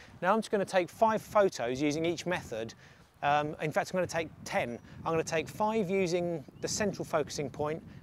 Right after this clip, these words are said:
on one shot, and five using all focus points on one shot,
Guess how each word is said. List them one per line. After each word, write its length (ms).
on 120
one 200
shot, 320
and 140
five 480
using 460
all 220
focus 340
points 320
on 140
one 180
shot, 300